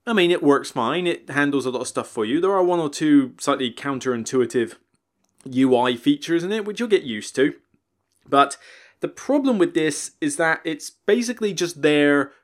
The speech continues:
to allow you to play it online. Because sadly,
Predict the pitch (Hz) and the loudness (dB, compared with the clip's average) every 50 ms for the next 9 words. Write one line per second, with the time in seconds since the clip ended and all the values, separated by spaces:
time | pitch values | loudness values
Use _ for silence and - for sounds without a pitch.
0 | _ _ - - 143 143 139 135 135 131 127 127 123 120 - 123 123 131 139 135 | _ _ -4 0 2 4 4 4 2 2 0 -2 -4 -4 -2 0 2 2 4 2
1 | 127 127 120 127 117 117 120 110 107 101 95 - - _ _ _ _ _ _ _ | 2 0 0 0 -2 -2 -2 -4 -4 -6 -6 -8 -10 _ _ _ _ _ _ _
2 | _ _ _ _ _ _ _ _ _ _ _ - - - - 135 135 - 147 151 | _ _ _ _ _ _ _ _ _ _ _ -20 -8 -4 -4 -2 0 2 2 2
3 | 143 143 - - 196 233 254 226 165 151 135 127 123 117 117 | 2 0 0 2 2 2 2 0 0 0 0 0 0 -2 -6